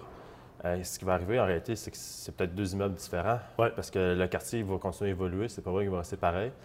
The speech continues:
Speaker 1: Puis l'emplacement, c'est toujours très important, mais l'emplacement actuel, mais futur, est encore
Speaker 2: C'est
Speaker 1: plus
Speaker 2: clair.
Speaker 1: important.
Speaker 2: Puis ça, c'est des points super importants que tu amènes là, puis je suis content que tu en parles, parce que les investisseurs font souvent l'erreur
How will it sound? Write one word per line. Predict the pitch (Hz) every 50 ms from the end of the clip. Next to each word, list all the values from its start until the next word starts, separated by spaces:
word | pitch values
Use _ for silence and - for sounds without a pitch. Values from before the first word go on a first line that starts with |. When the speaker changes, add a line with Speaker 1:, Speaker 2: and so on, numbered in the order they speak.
| - - - - - - - - - -
Speaker 1:
Puis | - -
l'emplacement, | 92 95 92 92 107 95 - - - 110
c'est | 98 98 87
toujours | - 95 87 101 95
très | - - 107 95 98
important, | 98 90 98 - - - 98 107 123 - - - - - - - - -
mais | 95 95 95
l'emplacement | 95 95 90 95 87 - - 107
actuel, | 98 - - - 104 110 110 104
mais | 95 90
futur, | 87 - - - - - - 117 113 113 101 87
est | 92 85
encore | 87 85 87
Speaker 2:
C'est | 85 - 107
Speaker 1:
plus | 95
Speaker 2:
clair. | 95 117 113
Speaker 1:
important. | 113 110 98 95 92 - - - - - -
Speaker 2:
Puis | - -
ça, | - - 156
c'est | 151 - 127
des | 117 117 117
points | 120 123 123 127 127 117
super | - - - - 143 139
importants | 131 117 110 101 - 127
que | 131 127
tu | 117
amènes | 110 107 110 107 101 101
là, | 117
puis | 139 -
je |
suis | - -
content | 117 104 101 120
que | 127 -
tu | 131
en | 113 101
parles, | - 120 135 165 147 - - - - - - - - - - -
parce | 104 92 -
que | - 131 123 120 120 113 95 - - - - - - -
les | 123 117 117 117 113 117
investisseurs | 127 127 127 127 120 - 143 151 170 151
font | - 151 131 113
souvent | - - - 135 147 156
l'erreur | 147 123 113 110 113 127 147 160 151